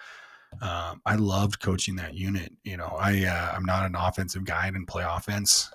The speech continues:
Um, but just having, being around those guys, guys like Ty Haas, man, breaks his leg in the green and white game, um, and is out most of the season.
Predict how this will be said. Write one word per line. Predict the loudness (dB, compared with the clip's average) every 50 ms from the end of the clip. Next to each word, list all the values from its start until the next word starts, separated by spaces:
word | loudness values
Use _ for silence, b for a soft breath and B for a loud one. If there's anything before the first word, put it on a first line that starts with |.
| _ _ _
Um, | -2 0 0 0 0 -2 -4 -6 -10 -14 -16 _ _ _ _ _ _ _ _ _ _ _ _ _ _ _ _ _ _ B B B B B B B B B B B _
but | 4 6
just | 8 8 8 8
having, | 8 8 8 8 8 6 6 4 2 2 0 -2 -6 _ _ -4 2 4
being | 6 8 8 8
around | 6 6 6 6 6 6 4
those | 4 2 0
guys, | 2 2 2 0 2
guys | 4 4 4 6 4
like | 4 4
Ty | 4 4 6 4
Haas, | 4 4 4 4 2 2 2 2 2 2 0 -2 -4
man, | 0 2 4 4 4 2 -2 -4 B B B B B B B B B _
breaks | 8 8 8 10 10
his | 8 8
leg | 10 10 12 12
in | 10 10
the | 10
green | 8 8 8
and | 8 8
white | 8 6 4 4 2
game, | 0 -2 -2 -2 -4 -6 -12 -16 _ _ _ _ _ 2
um, | 4 6 6 6 4 2 0 -4 -8 -12 -16 _ -20 -20 _ _ _ _
and | 0 2 2 2 0
is | 0 2
out | 4 4 4 4
most | 2 4 4 4 2 2
of | 0 0
the | 4 4
season. | 4 4 4 0 -4 -4 -6 -8 -10